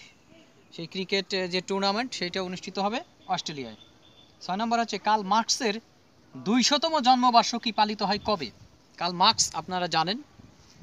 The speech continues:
যে, আহ, ইনি জার্মানির যে আপনার কমিউনিজম,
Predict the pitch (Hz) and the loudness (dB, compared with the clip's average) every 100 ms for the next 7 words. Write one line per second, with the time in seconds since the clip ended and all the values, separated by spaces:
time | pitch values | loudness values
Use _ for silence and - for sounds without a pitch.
0 | - 147 160 160 - - - 151 147 143 | -16 -8 -6 -8 -12 -16 -16 -14 -16 -16
1 | 143 147 156 131 156 156 170 180 175 170 | -16 -14 -12 -4 -2 0 -2 -2 -6 -10
2 | - - - - 135 151 160 156 151 - | -16 -18 -18 -16 -12 -8 -6 -6 -8 -10
3 | 156 151 143 - - _ - 180 185 226 | -8 -6 -8 -14 -20 _ -6 -2 2 4
4 | 247 196 180 | 4 2 0